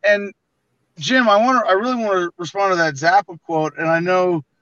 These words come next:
Ed does too. But in terms of the illusion of freedom, as long as it's profitable, they pull back the curtain. You could apply that to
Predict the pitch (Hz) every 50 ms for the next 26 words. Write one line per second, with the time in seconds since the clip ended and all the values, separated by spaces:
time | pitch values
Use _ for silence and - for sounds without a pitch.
0 | _ _ _ _ _ _ - 180 190 175 156 151 175 170 165 156 135 - - 190
1 | 196 185 175 160 151 135 _ _ _ _ _ _ _ _ - 196 196 180 185 202
2 | 180 170 233 247 247 233 214 226 214 196 175 160 _ _ - 170 190 190 190 196
3 | 220 226 202 180 208 196 185 143 - 202 208 202 196 190 185 170 156 175 175 180
4 | 180 175 165 165 151 - - 175 165 165 170 165 165 165 160 160 156 156 151 135
5 | 180 170 165 160 165 156 139 - 147 135 _ 175 180 185 156 151 156 143 127 _
6 | _ _ _ _ _ _ _ _ _ _ _ 180 208 262 285 262 - 302 294 269
7 | 220 196 160 _ - - 196 202 208 220 226 233 233 220 180 185 170 160 156 151
8 | 147 143 - _ _ _ _ _ _ _ _ _ _ _ _ _ - - 202 208
9 | 202 196 190 185 180 180 175 175 165 147